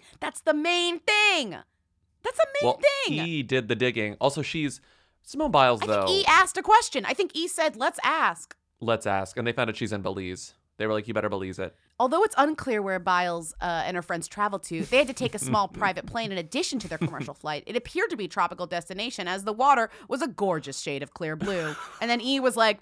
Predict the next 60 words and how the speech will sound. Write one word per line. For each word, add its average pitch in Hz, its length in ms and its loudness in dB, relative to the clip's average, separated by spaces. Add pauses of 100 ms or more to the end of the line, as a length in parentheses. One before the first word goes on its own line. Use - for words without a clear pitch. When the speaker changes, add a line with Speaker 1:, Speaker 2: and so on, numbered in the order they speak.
(260)
Speaker 1:
"We 320 280 -2
asked. 254 480 6
It's 285 220 -4
Belize." 233 680 -2
<laughs> - 40 -2 (1300)
Speaker 2:
They 117 100 4
went 117 200 0
to - 80 2
Speaker 1:
I - 40 0
love 131 180 0
Speaker 2:
Belize. 92 180 -2
Speaker 1:
Belize. 139 320 -14 (280)
I 196 40 -18
love 156 120 -14
Speaker 2:
Also, 147 180 2
she 165 180 0
Speaker 1:
Belize. 160 160 6
Speaker 2:
met - 80 -6
her 147 300 6
fiance, 127 880 0 (520)
whose 98 100 -6
name 101 120 -2
is 90 60 -6
Jonathan 92 340 -4
Owens, 87 400 -4
Speaker 1:
Did - 120 -4
you 381 100 4
know 302 100 2
Speaker 2:
on - 60 -2
Speaker 1:
that? 339 280 0
Speaker 2:
Raya, - 220 -12
which - 260 0
I 139 140 8
didn't 180 300 -4
know. 131 220 0
Did 135 160 -6
we 247 100 -2
know 117 180 4
that? 160 260 2
I, 123 120 10
that's 143 200 4
why 165 100 6
I - 40 8
put - 160 -4
Speaker 1:
I 185 40 4
Speaker 2:
that 185 80 6
Speaker 1:
don't 170 140 4
Speaker 2:
in 131 60 2
here. 85 80 0
Speaker 1:
know. 71 100 -6
Speaker 2:
I 117 160 8
don't 233 180 4
think 156 200 0
Speaker 1:
Well, 135 60 2
he's 131 100 2
Speaker 2:
we 117 40 0
Speaker 1:
a 110 40 2
football 120 140 4
Speaker 2:
knew 170 60 2
that 90 340 0